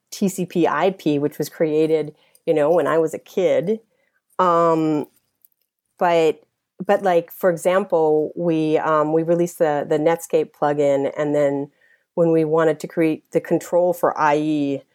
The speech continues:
we hired a contractor who'd written one I E control before, right? It had just been released. Nobody had done it, and we just needed acceleration. And then he was going on vacation before we released it. So I sat down with him on the phone, and I, like, walked through the code with him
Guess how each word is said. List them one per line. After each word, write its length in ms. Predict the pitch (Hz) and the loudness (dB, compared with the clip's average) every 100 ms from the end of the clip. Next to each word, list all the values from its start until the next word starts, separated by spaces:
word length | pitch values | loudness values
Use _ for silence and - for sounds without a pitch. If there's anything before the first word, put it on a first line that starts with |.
| _ _ - | _ _ -2
we 80 | |
hired 220 | 190 233 190 | 0 2 0
a 60 | |
contractor 760 | - 190 202 196 156 - 151 147 | -2 -2 0 0 -2 0 -2 -2
who'd 140 | 180 151 | -2 0
written 480 | 170 180 165 156 - | 2 2 2 0 -6
one 680 | 156 151 160 165 160 160 160 _ _ _ | -12 -4 0 2 2 0 -4 _ _ _
I 160 | 156 165 | -2 0
E 180 | 160 147 | -2 -4
control 400 | 156 131 143 127 | -4 0 0 0
before, 440 | 135 - - - - | -4 -8 -8 -8 -2
right? 180 | - - | 0 2
It 140 | 165 | 2
had 160 | 170 151 | 0 0
just 180 | 170 - | -2 0
been 120 | 170 | 0
released. 280 | 226 160 - | 2 0 -2
Nobody 300 | 143 175 214 | 0 0 0
had 140 | 147 | 0
done 180 | 135 135 | 0 0
it, 240 | 180 - _ _ _ - | -2 -2 _ _ _ -2
and 120 | 165 | 0
we 100 | 160 | 2
just 160 | 165 | 2
needed 240 | 160 156 151 | 2 2 2
acceleration. 680 | 147 - 147 147 208 - | -2 0 2 2 0 0
And 120 | 131 147 | 2 2
then 120 | 190 | 2
he 160 | - | 0
was 160 | 226 220 | 0 0
going 220 | 196 180 | 2 2
on 120 | 165 | 2
vacation 520 | 143 139 - 165 214 196 | 0 -2 -2 0 0 0
before 340 | 185 180 170 | -2 0 0
we 280 | 160 156 165 _ _ _ | 0 -2 -4 _ _ _
released 380 | 180 202 320 - | -2 2 2 0
it. 160 | - - | -2 -2
So 400 | 185 165 165 - | 0 2 2 0
I 100 | 170 | -2
sat 240 | 175 214 214 | 0 0 2
down 180 | 220 220 | 2 2
with 140 | 208 | 2
him 180 | 190 180 | 0 0
on 160 | - | 0
the 60 | 160 | -2
phone, 300 | - 196 185 | 0 0 2
and 100 | 156 | 2
I, 80 | 151 | 2
like, 220 | 147 143 | 0 0
walked 360 | 151 170 196 - | 0 0 -2 -4
through 180 | 196 | -4
the 100 | 175 | -2
code 320 | 170 180 170 156 | -2 -2 0 0
with 140 | 147 | -2
him 340 | 117 117 135 | -2 -4 -6